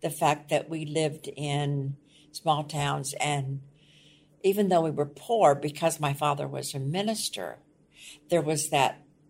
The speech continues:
respect or prestige. So you had, you didn't know that it didn't affect you from,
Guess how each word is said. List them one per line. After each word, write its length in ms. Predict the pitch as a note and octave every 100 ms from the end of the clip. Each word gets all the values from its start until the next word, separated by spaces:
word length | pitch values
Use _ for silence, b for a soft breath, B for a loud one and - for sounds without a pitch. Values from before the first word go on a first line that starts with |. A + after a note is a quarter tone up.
| _ - -
respect 800 | D#3+ - - - A3 E3 - -
or 140 | D3
prestige. 880 | D3+ - D3+ - - G#3+ F#3 C3+ -
So 140 | F3+ F3
you 280 | E3+ F3 F3+
had, 280 | E3+ E3+ - B B B B
you 140 | G3+ G#3
didn't 260 | G#3+ F3+
know 300 | F3+ F3 E3
that 340 | D#3 C#3 - -
it 100 | F3+
didn't 200 | G3 F3+
affect 520 | D#3+ - F#3 F3+ -
you 220 | D#3 D3 C#3
from, 480 | - C#3+ C3 C3